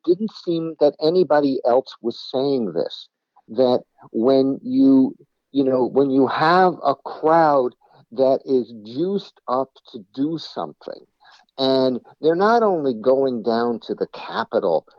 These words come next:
to, uh, stop the, the certification of the election, they're bringing equipment with them to buy, you know, uh,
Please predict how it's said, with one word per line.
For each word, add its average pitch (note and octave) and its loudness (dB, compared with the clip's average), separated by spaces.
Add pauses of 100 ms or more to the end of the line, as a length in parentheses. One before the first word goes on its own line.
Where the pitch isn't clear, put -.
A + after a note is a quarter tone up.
(300)
to, G#2+ 0
uh, E2+ 0 (440)
stop - -4 (120)
the, G#2+ -4 (300)
the G#2 -4
certification A#2+ -4 (200)
of F#2+ -2
the G#2 -4
election, G2 -2 (580)
they're E3 4
bringing F3+ 0 (200)
equipment E3+ 0
with C#3 2
them D#2+ -2 (380)
to D3 6 (300)
buy, B2+ 2
you D3+ 0
know, G#2 4 (220)
uh, F2 2